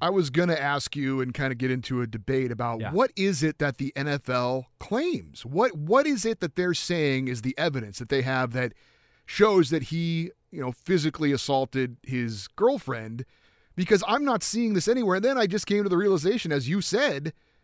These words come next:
Speaker 1: it doesn't matter what the evidence is. They're doing this because it makes them look good. It doesn't
Speaker 2: It does.
Speaker 1: matter.
Speaker 2: A lot of these dopes don't pay any attention. They see the headline, they're like, "Ezekiel Elliott's a woman beater. Let's, uh, let's,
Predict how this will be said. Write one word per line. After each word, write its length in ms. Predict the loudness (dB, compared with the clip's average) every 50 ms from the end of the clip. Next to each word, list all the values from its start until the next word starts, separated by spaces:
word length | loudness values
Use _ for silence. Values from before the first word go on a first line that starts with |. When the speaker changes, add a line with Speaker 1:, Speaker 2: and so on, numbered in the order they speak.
| _ _ _ _ _ _ _ _ -2
Speaker 1:
it 100 | 0 0
doesn't 300 | 2 2 2 0 0 0
matter 400 | 2 4 6 6 6 6 6 4
what 160 | 4 4 4
the 120 | 4 4
evidence 280 | 4 4 4 2 0 -2
is. 80 | 0 2
They're 160 | 4 4 4
doing 380 | 4 2 0 0 2 2 4 4
this 180 | 4 4 4
because 380 | 2 -2 -4 0 0 2 2 0
it 100 | -2 -2
makes 280 | -2 -2 -2 -2 -2 -2
them 220 | -2 -2 0 0
look 220 | 2 0 0 0
good. 300 | -4 -12 -12 -12 -12 -12
It 100 | -10 -6
doesn't 280 | -2 0 0 0 0 -2
Speaker 2:
It 60 | -2 0
does. 320 | 2 4 4 4 4 4 2 0
Speaker 1:
matter. 160 | -2 -4 -4 -2
Speaker 2:
A 80 | 0 2
lot 300 | 2 2 2 2 2 2
of 60 | 0
these 180 | 0 -2 -4 -8 -2 _
dopes 360 | 2 4 4 4 2 0 -2 -2
don't 180 | -2 -2 0
pay 120 | 0 0 0
any 160 | 0 0 -2
attention. 440 | -4 -4 -2 -2 -2 -2 -2 -2 -2
They 80 | -2
see 180 | -2 -2 -2 -2
the 140 | 0 0 2
headline, 380 | 2 0 0 0 0 0 0
they're 80 | 0 0
like, 180 | -2 -2 -6 -12 _ _ _ _ -8
"Ezekiel 360 | -4 -4 -2 0 0 2 2
Elliott's 280 | 4 4 4 2 2 0
a 40 | 0
woman 300 | 0 0 0 -2 -2 -2
beater. 360 | -2 0 0 2 0 0 -2 -4 _ _ _ _
Let's, 420 | 0 2 2 2 2 -2 -6 -6
uh, 120 | -6 -4 -2
let's, 340 | 0 0 0 0 -2 -8